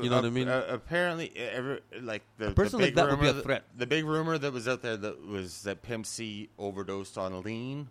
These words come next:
Speaker 2: but that wasn't what it was. He, uh, had a few drinks the one night, and fucking, according to people that were there, and the shit that I've seen in interviews and stuff,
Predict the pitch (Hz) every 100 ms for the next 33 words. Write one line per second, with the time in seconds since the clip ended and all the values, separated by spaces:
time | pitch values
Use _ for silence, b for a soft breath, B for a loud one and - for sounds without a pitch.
0 | - 98 - - 98 98 - 101 98 95
1 | - 90 82 - _ - 87 82 76 -
2 | b b b b - 123 113 110 - _
3 | _ _ _ _ _ - 98 101 120 110
4 | 87 - - _ _ _ - 98 - 123
5 | 98 98 110 143 - - _ _ _ _
6 | _ - 107 110 117 131 - _ _ _
7 | 90 90 92 67 60 78 - 113 101 101
8 | 107 - 156 156 147 147 143 127 113 110
9 | 113 120 123 - b b b _ 92 92
10 | - 120 107 104 104 95 117 107 107 101
11 | 95 95 110 110 110 107 - 113